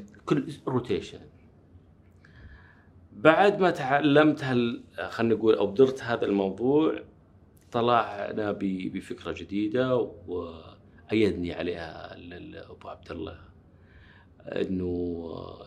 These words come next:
ليش ما نفتح في الرياض؟ فكان يقول أبد، ليش أول شيء إنك تبغى تروح في الرياض؟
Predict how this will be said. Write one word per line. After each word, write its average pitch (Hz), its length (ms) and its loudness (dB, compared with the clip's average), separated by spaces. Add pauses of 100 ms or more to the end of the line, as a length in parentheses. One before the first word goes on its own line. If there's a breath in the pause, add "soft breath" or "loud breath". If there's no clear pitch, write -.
(140)
ليش 113 360 0
ما 98 80 -2
نفتح - 280 -10
في - 60 -20
الرياض؟ - 240 -14 (1300)
فكان 120 600 -4
يقول 147 320 0
أبد، 147 240 -2 (640)
ليش 123 460 4
أول 90 260 -4
شيء 90 160 -6
إنك 82 200 -8
تبغى - 240 -12
تروح - 220 -12
في - 120 -20
الرياض؟ - 200 -18